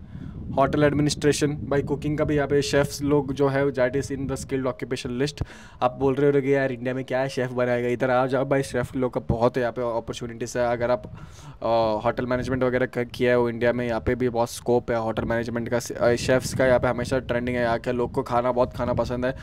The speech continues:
And if you are doing any sh-, अ, like cooking related course here in Australia, it's really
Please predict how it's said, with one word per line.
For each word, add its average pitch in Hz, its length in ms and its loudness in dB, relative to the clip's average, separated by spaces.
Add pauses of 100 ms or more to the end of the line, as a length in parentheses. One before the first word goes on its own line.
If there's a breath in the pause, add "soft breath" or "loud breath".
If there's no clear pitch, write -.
(340 loud breath)
And 120 260 2
if 123 100 -2
you 131 80 4
are 127 80 2
doing 131 200 4
any 127 100 4
sh-, - 180 0
अ, 123 180 10 (520)
like 135 140 4
cooking 147 300 2
related 143 280 4
course 135 260 4
here 131 240 6
in 127 80 4
Australia, 127 420 2
it's - 120 0
really 123 280 6